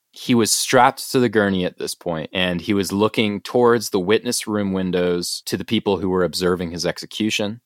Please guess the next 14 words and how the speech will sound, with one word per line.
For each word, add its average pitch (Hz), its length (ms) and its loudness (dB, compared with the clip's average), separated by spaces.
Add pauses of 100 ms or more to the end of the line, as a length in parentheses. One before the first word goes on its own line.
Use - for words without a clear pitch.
He 107 160 -8
lifted 117 300 0
his 107 100 -2
head 104 160 0
up 104 220 0 (220)
and 92 120 -6
he 92 80 -6
said, 90 400 -2 (340)
"I'm 92 140 -2
sorry. 123 640 4 (320)
That's 104 240 0
the 110 140 4
only 123 280 4
words 110 640 2